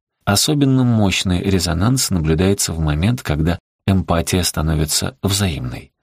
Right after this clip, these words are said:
Двое, постоянно ощущающие обратную связь, мыслят практически одинаково, даже с легкостью договаривают друг за другом фразы. Этот признак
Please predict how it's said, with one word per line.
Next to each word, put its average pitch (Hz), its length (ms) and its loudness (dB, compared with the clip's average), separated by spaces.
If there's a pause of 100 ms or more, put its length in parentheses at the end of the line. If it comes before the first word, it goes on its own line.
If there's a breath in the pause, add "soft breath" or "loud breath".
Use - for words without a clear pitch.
(160)
Двое, 87 500 2
постоянно 87 680 0
ощущающие 80 880 -2
обратную 76 500 -2
связь, 131 340 -2 (360)
мыслят 135 500 2
практически - 680 -2
одинаково, 85 760 0 (260)
даже 92 460 2
с - 160 -2
легкостью 95 560 0
договаривают 90 680 2
друг 80 240 -2
за 85 140 0
другом 87 260 0
фразы. 73 480 -2 (380)
Этот - 360 -2
признак 104 540 0